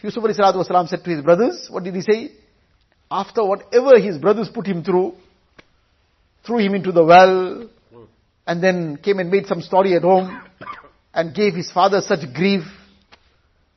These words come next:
and then had him sold off as a slave, as a result of which he finally ended up in Egypt, and then that became the means of him getting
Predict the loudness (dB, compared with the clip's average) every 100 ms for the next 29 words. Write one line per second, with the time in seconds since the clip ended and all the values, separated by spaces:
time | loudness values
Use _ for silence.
0 | _ _ _ _ _ _ _ _ -8 0
1 | 2 0 -4 -12 -20 _ _ -4 -2 -2
2 | -2 4 6 6 4 2 0 2 6 6
3 | 2 -10 -20 _ _ _ _ _ _ _
4 | _ _ _ _ -4 -2 0 2 2 0
5 | -4 -8 -6 -2 0 0 -2 0 2 0
6 | -2 -4 2 2 2 -18 _ _ _ _
7 | _ _ _ -8 -6 -2 0 0 -2 -4
8 | -4 0 -2 -2 0 0 0 0 0 0
9 | -6 -12